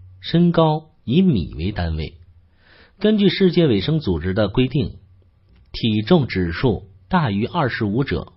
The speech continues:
为超重，大于三十者为肥胖。而我国科学家通过汇集分析国内人群的大量调查数据，认为适合于我国人群的肥胖标准应该是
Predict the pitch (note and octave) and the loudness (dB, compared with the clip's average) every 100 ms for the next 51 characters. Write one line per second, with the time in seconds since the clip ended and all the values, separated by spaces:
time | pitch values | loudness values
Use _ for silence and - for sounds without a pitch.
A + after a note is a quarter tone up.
0 | - F#2 - C#3 C#3+ A2+ - - _ _ | -10 -8 -6 -4 -4 -6 -8 -20 _ _
1 | _ _ - - - - A#3 E3+ F3 F#3 | _ _ -20 -20 -12 0 2 4 2 2
2 | G#3+ G#3 - A#2 F#2+ D#2+ - - F2 G2+ | 2 2 2 0 0 -2 -6 -12 -6 -4
3 | - D2 - G2 - - - _ - _ | -4 -4 -4 -6 -10 -20 -20 _ -20 _
4 | D3 A3 D3+ F2+ E2+ G#2+ C3 D3 C3+ C3+ | 0 2 4 2 2 2 2 2 0 2
5 | B2+ B2 B2+ - _ _ - F3 E3+ - | 2 0 -2 -10 _ _ -2 2 2 2
6 | G#3+ D3+ G2 G#2 A#2 C#3+ D3 - C#3 C3 | 2 2 2 -2 0 0 -2 -2 -2 -4
7 | - - A2+ D#3+ A#2+ F#2+ B2 F#2+ F#2+ G#2 | -8 -2 0 2 0 0 -2 -2 -4 -2
8 | C#3+ G2+ F#2 G#2 E2 E2+ - A#2 D#2+ D2+ | -4 -2 -4 -4 -4 -4 -2 -2 -2 -10
9 | - _ _ _ _ - - - A3 D3+ | -14 _ _ _ _ -20 -6 4 6 8
10 | E3 - A3 F3+ C3+ C3+ B2 A2 E2+ F2+ | 6 2 0 2 2 4 4 4 2 2
11 | B2+ A2 C3+ F#2 F#2 G2 - A#2 B2 A2 | 0 0 -2 -2 0 -2 -2 -2 0 0
12 | D#3 E3+ - D#2+ F2+ G2 F#2 F#2 - D2+ | 2 2 2 0 0 0 -2 -2 -4 -8